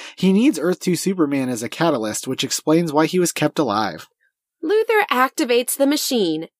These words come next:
Speaker 2: and Earths begin to fill the sky.
Speaker 1: Connor returns to team up with Nightwing. Lex Luthor had shown him where the machine was, and it was time to fight.
Speaker 2: The Flash appears back in our time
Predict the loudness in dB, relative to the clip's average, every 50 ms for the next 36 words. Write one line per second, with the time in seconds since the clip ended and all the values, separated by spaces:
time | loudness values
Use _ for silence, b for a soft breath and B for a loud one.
0 | _ _ 0 0 0 0 -2 -10 _ _ _ _ 0 2 4 4 4 2 0 -4
1 | -6 -4 -2 -2 -2 -4 _ -6 -2 -2 -2 2 4 4 4 4 2 0 0 -2
2 | -2 0 2 2 4 4 2 2 0 2 2 4 4 4 4 2 -2 -6 -8 _
3 | _ _ _ _ _ _ _ _ _ _ _ B B B B B B B B _
4 | -2 0 2 2 4 4 4 4 2 2 2 2 4 4 4 4 2 0 0 -2
5 | -2 0 0 0 2 2 2 2 2 0 0 2 2 2 2 0 -2 -6 -8 -8
6 | -12 -14 -18 B B B B B 0 0 0 0 2 2 2 2 4 2 2 2
7 | 2 0 0 0 0 2 2 0 2 2 2 2 0 -2 -2 -2 0 0 0 0
8 | 0 0 0 -2 -2 -4 -6 -6 -2 0 0 0 0 -2 -2 0 2 2 4 4
9 | 2 0 2 2 2 2 0 -6 -12 b b b b b b b _ _ -2 -2
10 | -2 -2 -8 -4 0 0 2 2 2 2 2 0 2 0 0 0 0 0 0 0
11 | 0 0 0 0 2 2 2 0 0 0 0 0 0 0 0 0 0 -2 -2 0
12 | 2 2 2 0 -2 -4